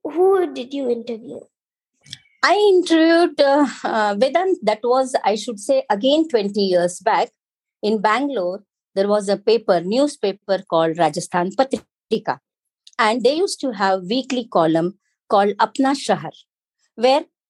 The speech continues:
Speaker 2: they, we used to interview the people and the art and culture of Bangalore. And then afterwards, seeing my writing, seeing my, our people asking about that article, they, uh,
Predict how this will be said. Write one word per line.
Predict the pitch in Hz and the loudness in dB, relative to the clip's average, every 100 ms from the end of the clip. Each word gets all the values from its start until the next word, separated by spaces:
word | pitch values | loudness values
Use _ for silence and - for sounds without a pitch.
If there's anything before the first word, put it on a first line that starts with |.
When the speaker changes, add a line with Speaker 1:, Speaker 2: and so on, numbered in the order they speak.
| _ | _
Speaker 2:
they, | 196 214 214 | 0 0 0
we | 226 190 277 320 | -8 -2 2 2
used | 285 - | 0 -2
to | 247 - | -4 -2
interview | 196 202 214 208 240 | -2 -2 -4 -4 -4
the | 190 175 | 0 -2
people | - 185 - 180 185 185 _ _ _ - | 0 -4 -4 -6 -6 -10 _ _ _ -6
and | 170 180 190 | 0 0 2
the | 175 185 - | 2 0 2
art | 170 165 180 175 _ - | 2 4 0 -4 _ -8
and | 190 196 | -6 -4
culture | 208 185 202 175 | -2 -4 -6 -6
of | 165 | -8
Bangalore. | 165 175 170 180 175 175 175 _ _ _ _ | -4 -2 0 0 0 -2 -4 _ _ _ _
And | 226 240 302 | -2 0 2
then | 294 330 320 | 2 2 0
afterwards, | 220 233 254 254 262 | -2 -2 -2 -2 -4
seeing | - 302 311 330 262 | -6 -4 -2 -2 -2
my | 208 | -4
writing, | 185 175 175 - 208 160 160 _ _ - | -2 -2 -4 -8 -8 -8 -16 _ _ -4
seeing | 285 285 277 240 | 2 4 4 2
my, | 196 190 - | 2 0 2
our | 190 208 | 2 2
people | 202 220 233 220 - | 0 -2 -2 -2 -2
asking | 175 - - 202 | -2 -2 -6 -4
about | 180 180 208 202 | -2 0 0 0
that | 175 180 | -4 -2
article, | 165 160 160 - 170 175 _ _ - | -6 -6 -10 -8 -10 -10 _ _ -2
they, | 208 214 214 _ _ _ - | 2 2 0 _ _ _ -6
uh, | 185 185 180 | -2 -2 -4